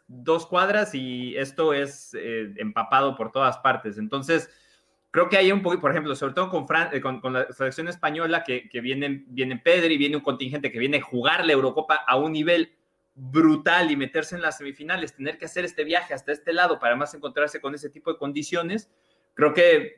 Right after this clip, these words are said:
le va a costar un poquito carburar y a lo mejor acaba pasando en factura porque no van a estar al cien.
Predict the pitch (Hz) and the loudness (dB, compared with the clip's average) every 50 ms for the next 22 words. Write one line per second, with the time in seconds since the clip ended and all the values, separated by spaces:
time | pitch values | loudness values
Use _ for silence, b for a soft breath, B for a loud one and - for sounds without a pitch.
0 | - 131 151 143 139 139 151 156 - 160 147 - 170 160 165 156 147 123 131 139 | -10 -2 2 2 4 4 4 2 2 -2 0 2 2 2 2 0 -4 -10 -10 -4
1 | - 175 - 147 127 120 117 123 131 147 170 180 160 139 123 123 123 123 151 147 | -6 -4 -2 0 -2 -2 0 0 2 2 2 2 2 0 0 0 0 2 2 2
2 | 147 - 151 151 147 139 123 127 147 143 123 123 117 - 156 170 175 151 120 - | 4 4 4 4 4 2 0 0 -2 -2 0 -2 -2 0 2 2 2 2 0 -4
3 | 123 127 135 143 139 127 123 - 143 135 123 110 - - 143 123 107 | -2 -2 -2 -2 -2 -2 -2 0 0 0 0 -2 -2 -4 -4 -4 -6